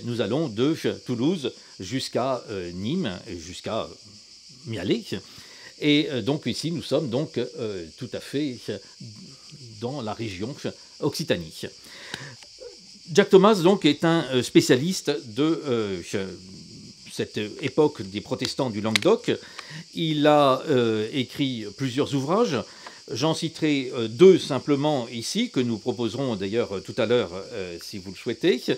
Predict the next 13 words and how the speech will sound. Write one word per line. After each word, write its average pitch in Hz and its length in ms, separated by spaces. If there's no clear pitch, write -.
Un 151 520
premier 190 260
ouvrage 160 480
qui 135 80
s'intitule 131 500
Les 127 120
protestants 156 460
du 123 100
Languedoc 120 540
et 180 220
la 147 100
justice 175 400
royale 160 500